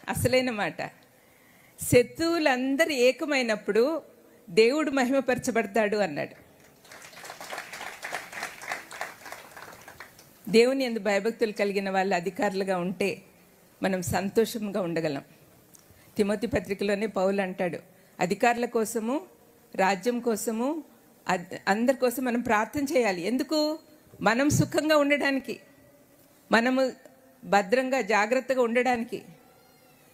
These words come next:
కాబట్టి దయచేసి మీరందరూ ఆలోచించండి, మనకు, మన దేశానికి, మన రాష్ట్రానికి ఏది మంచిదో మీకు తెలుసు. ముఖ్యంగా మన కమింగ్ ఎలక్షన్స్‌లో మీరందరూ ఒక్కటైతే,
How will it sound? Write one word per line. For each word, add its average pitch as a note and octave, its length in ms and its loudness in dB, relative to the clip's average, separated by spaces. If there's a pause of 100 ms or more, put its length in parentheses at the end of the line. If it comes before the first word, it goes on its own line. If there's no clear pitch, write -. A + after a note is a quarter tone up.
(120)
కాబట్టి G3+ 500 0 (520)
దయచేసి G3 420 0
మీరందరూ A#3 540 2
ఆలోచించండి, G3+ 880 -2 (840)
మనకు, G3 520 0 (100)
మన F#3 160 0
దేశానికి, G3+ 600 0
మన G3+ 160 -2
రాష్ట్రానికి G3 640 -2
ఏది F#3+ 200 0
మంచిదో G3+ 400 -2
మీకు F3+ 220 -2
తెలుసు. E3+ 340 -2 (800)
ముఖ్యంగా G3+ 340 0
మన E3+ 400 -4 (340)
కమింగ్ G3 280 0
ఎలక్షన్స్‌లో G3 800 -2 (600)
మీరందరూ A3+ 560 2
ఒక్కటైతే, G#3+ 680 -2